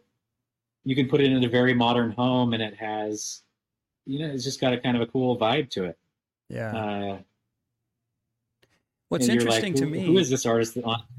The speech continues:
Speaker 2: Yeah.
Speaker 1: acid trip," kind of.
Speaker 2: What's interesting to me is it's very abstract,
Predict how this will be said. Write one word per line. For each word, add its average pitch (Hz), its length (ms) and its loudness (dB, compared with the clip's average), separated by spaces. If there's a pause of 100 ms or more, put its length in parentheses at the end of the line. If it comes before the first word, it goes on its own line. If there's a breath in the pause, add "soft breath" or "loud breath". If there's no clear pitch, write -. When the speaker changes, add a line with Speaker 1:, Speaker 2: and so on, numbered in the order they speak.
(300)
Speaker 2:
Yeah. 147 320 -2 (320)
Speaker 1:
acid 120 320 -4
trip," 92 240 -8 (160)
kind 90 180 -8
of. 87 100 -12 (300)
Speaker 2:
What's 165 220 -4
interesting 196 360 -4
to 151 60 0
me 165 260 -2
is 135 220 -4
it's - 280 -10
very 143 520 -4
abstract, 104 880 -6